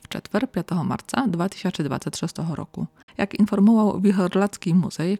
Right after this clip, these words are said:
konkursne kolekcje pysanok od wece jak pięćdziesięciu autorów z Słowakii i zagranicza będą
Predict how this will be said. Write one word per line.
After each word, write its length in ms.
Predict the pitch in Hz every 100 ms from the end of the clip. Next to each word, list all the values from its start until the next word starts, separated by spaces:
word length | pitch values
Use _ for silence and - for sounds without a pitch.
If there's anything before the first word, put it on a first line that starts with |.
| _
konkursne 520 | 196 196 196 - 185
kolekcje 480 | - 156 - 175 160
pysanok 580 | - - 160 127 - -
od 120 | 165
wece 260 | 151 - 139
jak 160 | 139
pięćdziesięciu 460 | - 139 143 165 - -
autorów 440 | 139 139 123 165 180
z 40 |
Słowakii 640 | - 180 180 - 196 202 185
i 40 |
zagranicza 600 | 175 185 127 156 - - - - - - 190
będą 240 | 214